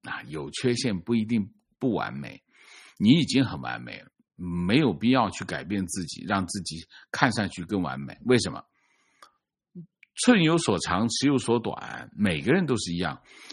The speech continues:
你去照顾别人的那种人，他没有那么投入的，<laughs> 他没那么投入的。就是人，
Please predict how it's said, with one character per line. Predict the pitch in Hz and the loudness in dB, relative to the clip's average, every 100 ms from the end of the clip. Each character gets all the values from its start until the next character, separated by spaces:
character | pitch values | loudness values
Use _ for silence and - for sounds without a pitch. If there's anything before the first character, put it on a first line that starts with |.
| - | -4
你 | - 127 131 127 | 6 10 10 10
去 | 123 - 196 135 | 6 0 0 4
照 | - 214 170 | 8 10 8
顾 | 120 107 | 4 0
别 | 92 90 78 | 2 2 4
人 | 123 143 | 4 4
的 | 120 | 4
那 | 113 117 | 4 2
种 | 95 76 | 0 -6
人， | 65 60 58 - - | -8 -10 -14 -20 -6
他 | - | 0
没 | 151 120 | 4 4
有 | 151 | 4
那 | 143 | 4
么 | 107 | 2
投 | - 71 | -2 -6
入 | 98 90 | -4 -4
的， | 73 - _ _ _ _ _ _ | -6 -12 _ _ _ _ _ _
<laughs> | - 123 123 104 87 78 - - | -2 4 4 4 -2 -4 -18 -6
他 | - | -2
没 | 135 104 | 0 0
那 | 135 | 0
么 | 120 | -2
投 | 90 73 | -6 -8
入 | 69 67 - | -10 -12 -14
的。 | - _ _ - - _ | -20 _ _ -20 -20 _
就 | - 175 | 0 2
是 | 165 147 131 120 92 62 53 80 120 | 4 6 6 4 0 -4 -6 0 6
人， | 113 120 | 8 8